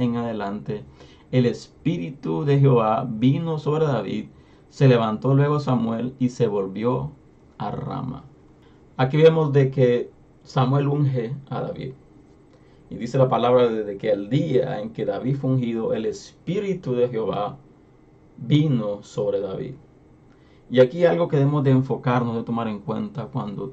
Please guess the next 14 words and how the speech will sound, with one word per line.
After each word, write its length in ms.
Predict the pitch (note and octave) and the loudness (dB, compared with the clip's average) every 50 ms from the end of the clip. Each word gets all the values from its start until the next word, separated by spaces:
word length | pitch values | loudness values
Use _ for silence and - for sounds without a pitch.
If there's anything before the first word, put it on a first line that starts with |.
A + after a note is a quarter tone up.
| - - | -10 -6
tú, 420 | D#3+ E3+ F3 D#3 B2 A2+ B2+ C#3 - - - - - - - - - - - - | -4 -2 -2 -2 -2 -2 -4 -6 -10 -14 -18 -20 -20 -20 -20 -20 -20 -20 -6 0
cuando 220 | C3 C3 B2 A#2+ | 2 4 4 4
Dios 260 | A#2 C#3 E3 F3 - - | 4 4 2 2 0 2
te 160 | E3+ D#3+ D3 | 4 4 6
unge, 580 | C#3 D3 D3+ D#3 C#3 C3+ C3 A#2 - - - - - - - - - - - - _ _ - - - - - - - | 6 4 4 4 2 0 0 -4 -10 -12 -14 -16 -20 -20 -20 -20 -20 -20 -20 -20 _ _ -20 -20 -20 -20 -20 -16 -8
cuando 300 | - A#2 A#2 A2 A2 G#2 | -6 -4 -2 0 0 0
Dios 280 | A2+ B2+ C#3 C#3+ C3+ C3 | 2 2 0 2 4 4
derrama 420 | C3+ B2 B2 B2+ C3 C3+ B2 A#2+ | 4 6 6 4 2 2 2 0
aceite 680 | A2+ - - - - - C3+ C3+ C3 - - - A#2 G#2+ | -4 -8 -14 -12 -4 0 0 0 0 0 -4 -8 -8 -8
sobre 340 | - - G#2 F2 - - | -6 -4 -4 -2 -2 -4
ti, 240 | - - - G#2+ G2 | -6 -6 -10 -12 -10
cuando 240 | - - G#2 G#2+ A#2 | -8 -8 -4 0 0
eres 180 | B2+ C3+ C#3 D3+ | 0 0 2 0
ungido 760 | B2 A2+ A2 - - - C#3+ D3 D3 B2+ A2 G#2+ G2+ - | 0 0 0 -4 -4 0 0 2 2 2 0 -2 -2 -4